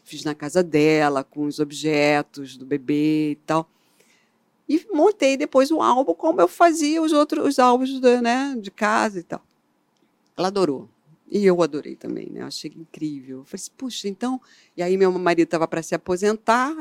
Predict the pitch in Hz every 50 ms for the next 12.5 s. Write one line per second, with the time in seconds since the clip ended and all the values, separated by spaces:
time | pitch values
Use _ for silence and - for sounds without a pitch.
0 | - - 202 190 170 175 175 165 - - 170 175 185 - - 165 160 147 - -
1 | - 233 226 202 175 160 151 165 160 156 - 156 160 160 156 151 - 156 147 151
2 | 151 175 185 156 139 147 156 156 147 - - - - 214 202 - 196 202 220 226
3 | 226 220 220 - - - - 185 165 156 156 - _ _ _ _ _ _ _ _
4 | _ - 226 226 185 185 185 180 175 165 151 113 117 - 135 135 143 - - 143
5 | - 180 202 196 - 165 160 160 180 185 - - _ _ _ _ _ _ _ _
6 | _ _ _ - 269 269 269 240 247 254 - - 294 294 - 240 240 240 254 269
7 | 277 285 294 - _ - 247 262 - - - - 403 320 302 277 269 247 220 214
8 | 196 175 180 - - _ _ - 240 233 - - - 294 - - 330 349 339 247
9 | - - 233 269 - _ _ - 381 381 381 370 349 330 320 302 _ _ _ _
10 | _ _ _ - 262 254 247 247 247 269 277 269 - 285 285 247 247 262 269 262
11 | 254 233 233 233 254 277 294 285 269 254 233 220 226 220 226 214 220 208 214 214
12 | 214 208 202 202 190 190 185 165 202